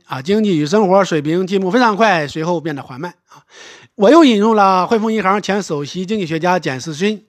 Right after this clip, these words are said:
啊，这是个英国人，可能他这个好像是个中文名，在货币放水的尽头中的数据，他说，从一九六三年到一九七三年啊，剔除通胀的影响，英国人均收入增加了近百分之三十七。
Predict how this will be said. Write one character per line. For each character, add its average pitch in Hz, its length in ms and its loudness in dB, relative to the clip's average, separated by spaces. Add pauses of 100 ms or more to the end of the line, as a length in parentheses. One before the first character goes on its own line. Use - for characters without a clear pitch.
啊， 135 140 -12
这 175 120 -8
是 160 80 -8
个 165 120 -6
英 208 140 -4
国 156 140 -2
人， 123 120 -8
可 120 100 -10
能 120 120 -12 (720)
他 180 120 -2
这 185 80 2
个 165 100 2
好 135 120 -4
像 156 80 2
是 175 40 2
个 170 80 2
中 220 140 2
文 196 160 6
名， 156 240 0 (260)
在 214 220 4
货 285 180 2
币 240 140 2
放 226 240 0
水 165 100 -2
的 180 140 0
尽 226 240 -2
头 170 240 -2
中 233 180 -2
的 190 160 2
数 262 160 0
据， 233 400 0 (200)
他 170 100 -6
说， 185 320 0 (320)
从 170 200 -2
一 220 40 0
九 208 100 4
六 208 140 4
三 233 160 2
年 190 340 0
到 170 140 -2
一 165 80 -6
九 147 80 -4
七 240 160 -4
三 202 140 0
年 165 280 -4 (360)
啊， 120 200 -12
剔 208 220 -4
除 190 300 2
通 226 160 -2
胀 247 120 4
的 185 120 2
影 165 120 -2
响， 139 240 -2 (360)
英 220 120 0
国 208 200 4
人 185 180 0
均 202 180 -2
收 208 200 2
入 180 160 2
增 175 120 -2
加 185 140 2
了 165 140 2
近 170 200 -2
百 131 140 -4
分 165 160 -4
之 180 100 -2
三 208 160 0
十 190 120 -4
七。 247 300 -2